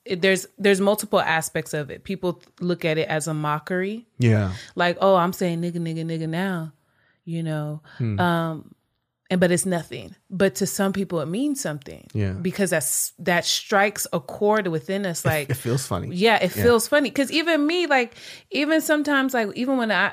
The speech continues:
Speaker 1: I may use it, or if, like, somebody's like, "What's up, nigga," to me, and they're black, like, yeah, it's like, cool. The reason why we are so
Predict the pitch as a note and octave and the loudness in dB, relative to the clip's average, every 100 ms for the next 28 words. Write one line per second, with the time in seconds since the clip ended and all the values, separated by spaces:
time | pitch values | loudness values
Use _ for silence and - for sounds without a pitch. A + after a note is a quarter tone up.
0 | - - F#3+ A#3 A3 G#3 G#3 G3+ F#3 F#3 | -4 0 2 2 0 0 0 2 2 2
1 | F#3 F3+ F3 G#3+ G3+ F#3+ F#3+ F3 - - | 2 0 0 0 0 0 0 0 -2 -6
2 | G3 F#3+ G3+ G3 F#3+ F#3+ G3 F#3+ F#3+ F3+ | -4 0 0 0 -2 -2 -2 -2 0 -2
3 | - F3+ F3+ F3 D#3 E3+ A#3+ B3+ G3 - | -4 -2 2 2 0 0 2 2 0 -8
4 | - - D4+ D4 C#4 D4+ E4+ E4+ D#4 C4+ | -18 -6 2 2 2 2 4 6 4 4
5 | D4 C#4 - D#4+ D4 - - - A3 G3 | 2 0 0 2 4 2 -2 -12 -10 -4
6 | F#3+ G#3 C4+ D4 D4 C4 B3 A3 G3 F#3 | -2 2 2 4 4 4 6 2 0 0
7 | A#3 A#3 G#3+ - A3 A3 A3 | 2 4 4 4 4 4 2